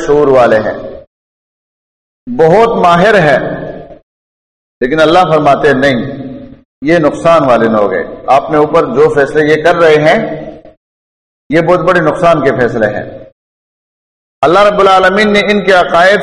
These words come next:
سے برات کا اعلان جیسے نبی کو کیا ہے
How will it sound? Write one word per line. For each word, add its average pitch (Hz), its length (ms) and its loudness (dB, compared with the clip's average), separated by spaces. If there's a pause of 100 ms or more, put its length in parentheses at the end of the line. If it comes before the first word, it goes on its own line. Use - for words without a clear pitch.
سے 196 180 4 (960)
برات 170 380 2
کا 160 120 4
اعلان 135 360 2 (1160)
جیسے 175 300 0
نبی 185 400 0
کو 196 200 0
کیا 185 240 2
ہے 196 160 2